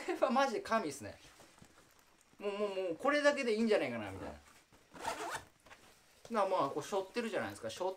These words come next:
てこう置きますよね。置いて、置いて、置いて、置いてですよ。置いて、もうこ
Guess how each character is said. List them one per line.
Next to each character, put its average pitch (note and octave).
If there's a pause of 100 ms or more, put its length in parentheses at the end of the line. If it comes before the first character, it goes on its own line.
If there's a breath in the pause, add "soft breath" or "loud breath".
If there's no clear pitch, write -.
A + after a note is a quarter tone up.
(140)
て B3
こ C3+
う C#3+
置 -
き A#3+
ま A#3+
す -
よ F#2+
ね。 F#2
置 F#3+
い A3
て、 - (720)
置 G#3+
い A3+
て、 - (400)
置 A#3+
い A3+
て、 -
置 F#3+
い A3+
て G#3+
で A#2+
す -
よ。 C3+
置 A3
い A3+
て、 B3 (140)
も G#3
う F#3+
こ E3+